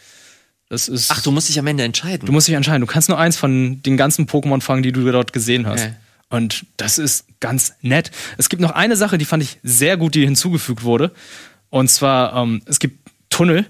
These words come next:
Speaker 1: die jetzt einfach nicht nur vorne rein und hinten wieder rausgehen, sondern du gehst rein und du irrst dich da erstmal ein bisschen herum.
Speaker 2: Richtige Dungeon?
Speaker 1: Ein richtiges Dungeon, ein richtiger Dungeon.
Speaker 2: Das war so, das war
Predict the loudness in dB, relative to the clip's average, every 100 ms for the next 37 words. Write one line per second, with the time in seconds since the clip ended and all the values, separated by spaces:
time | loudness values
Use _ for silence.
0 | _ _ 0 0 2 0 0 0 -2 0
1 | 0 2 0 0 0 -2 0 0 2 2
2 | 2 2 2 2 0 -2 -4 0 2 2
3 | 0 0 0 0 2 2 2 0 -2 -2
4 | -2 -2 0 -2 0 0 2 2 0 0
5 | 0 0 0 -2 -2 0 4 4 4 2
6 | 0 -2 -4 -8 -10 -8 -2 0 2 2
7 | 2 2 2 2 -4 _ _ _ _ _
8 | _ _ -20 _ -2 0 2 2 2 2
9 | -2 -4 -2 0 2 0 0 0 -4